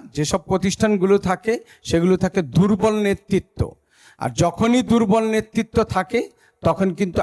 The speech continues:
আমলাতান্ত্রিক যে সমস্যাগুলো আমাদের ঘাড়ে এসে পড়ে। পরবর্তীতে আপনারা জানেন, বিগত দরবেশ সাহেব,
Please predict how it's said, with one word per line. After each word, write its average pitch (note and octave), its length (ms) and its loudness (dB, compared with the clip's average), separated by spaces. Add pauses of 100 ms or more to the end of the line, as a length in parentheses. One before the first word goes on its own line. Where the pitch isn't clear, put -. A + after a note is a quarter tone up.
আমলাতান্ত্রিক G#3+ 880 2 (360)
যে D#3 120 0
সমস্যাগুলো G#3+ 680 0
আমাদের D#3+ 400 0
ঘাড়ে D3+ 380 0
এসে C#3 240 -2
পড়ে। A#2+ 340 -4 (1300)
পরবর্তীতে F#3+ 720 0
আপনারা F3 440 0
জানেন, E3+ 520 -2 (760)
বিগত D3 420 -2
দরবেশ D3+ 580 0
সাহেব, E3+ 380 0